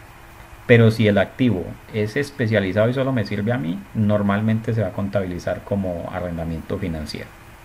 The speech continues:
Bueno, amigos, entonces esas, esos cinco elementos, esas cinco causales, esas cinco condiciones las voy a evaluar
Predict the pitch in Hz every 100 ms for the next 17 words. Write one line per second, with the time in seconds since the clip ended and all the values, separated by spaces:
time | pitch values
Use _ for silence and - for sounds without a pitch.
0 | - - - - - - - - - -
1 | 143 147 139 139 123 120 113 147 147 214
2 | 220 - - - - 160 165 202 202 -
3 | - 156 - 196 - - 196 196 - -
4 | 190 185 147 107 107 127 143 143 156 139
5 | 143 - 143 139 - - 101 87 - 123
6 | 131 135 123 104 127 120 131 127 135 123
7 | 123 101 87 82 101 98 127 107 92 95
8 | 110 113 85 90 90 98